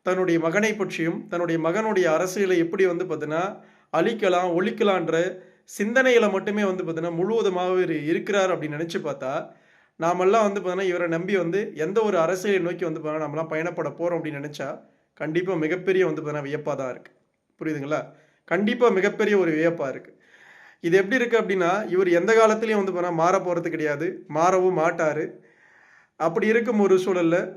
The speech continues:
பாட்டாளி மக்கள் கட்சியை சார்ந்தவர்கள் வந்து பார்த்தீங்கன்னா, முழுவதுமாக வந்து பார்த்தீங்கன்னா, அன்புமணி அவர்களுக்கு பின்னாடி தான் திரண்டு நிக்கணும்.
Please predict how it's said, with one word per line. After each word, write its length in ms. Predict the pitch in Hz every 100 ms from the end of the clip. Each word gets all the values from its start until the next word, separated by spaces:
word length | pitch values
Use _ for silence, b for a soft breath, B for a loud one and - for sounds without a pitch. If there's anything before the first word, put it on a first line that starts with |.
| -
பாட்டாளி 400 | 170 190 233 226
மக்கள் 260 | 208 196 185
கட்சியை 300 | 180 180 170
சார்ந்தவர்கள் 560 | 175 180 196 190 170
வந்து 160 | 170 170
பார்த்தீங்கன்னா, 240 | 165 165
முழுவதுமாக 580 | 156 175 220 202 190 185
வந்து 180 | 170 165
பார்த்தீங்கன்னா, 260 | 156 156
அன்புமணி 300 | 156 185 208
அவர்களுக்கு 480 | 190 175 160 156 160
பின்னாடி 200 | 160 160
தான் 160 | 160 156
திரண்டு 280 | 151 156 156
நிக்கணும். 340 | 135 123